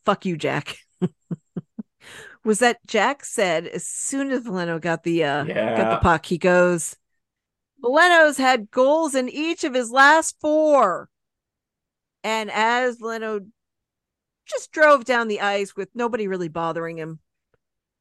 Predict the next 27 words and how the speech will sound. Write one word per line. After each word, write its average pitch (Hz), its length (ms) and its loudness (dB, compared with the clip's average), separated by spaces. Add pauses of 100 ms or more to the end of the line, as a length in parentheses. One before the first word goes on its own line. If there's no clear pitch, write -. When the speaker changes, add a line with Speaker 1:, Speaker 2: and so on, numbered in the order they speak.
(240)
Speaker 1:
and 185 80 -4
then 190 160 2
he 180 180 -4
just - 380 -6 (1500)
swing 214 520 -2
and 170 240 -6 (120)
not 190 220 -2
a 262 40 -2
miss, 262 520 -4 (140)
he 170 80 -14
gets 170 260 -4
it. 147 160 -4 (160)
He 180 80 -14
gets 196 240 -6
a 185 40 -8
goal. 156 260 -4 (760)
And 220 100 4
I'm 240 180 2
like, 233 260 2 (260)
"Fuck - 220 0
you, 190 100 -2
Jack. 151 420 -2
You 202 180 -8 (100)
can't - 440 -4
do 294 220 4
that. 254 400 2 (1600)
You 269 180 -8